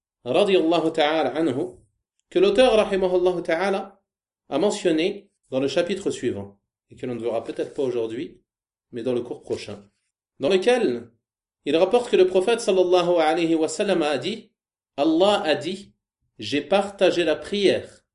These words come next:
entre mon serviteur et moi en deux parties. Une moitié me revient, et l'autre moitié revient à mon serviteur,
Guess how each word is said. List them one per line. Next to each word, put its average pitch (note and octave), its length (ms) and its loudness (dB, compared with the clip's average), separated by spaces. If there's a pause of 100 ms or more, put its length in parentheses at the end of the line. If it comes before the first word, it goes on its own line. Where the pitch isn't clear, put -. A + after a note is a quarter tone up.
(200)
entre C3+ 300 -4
mon D#3 160 -2
serviteur F#3 640 0
et D#3 60 0
moi D3+ 520 -4 (200)
en B2 120 -6
deux E3 160 0
parties. - 540 -10 (320)
Une E3 160 -2
moitié F#3+ 360 0
me F#3 100 4
revient, F#3 420 2 (360)
et A#2+ 80 -4
l'autre D#3+ 300 -4
moitié C#3 640 -4 (480)
revient B2 280 -4
à D#3 100 -2
mon B2 100 -2
serviteur, C3+ 840 -6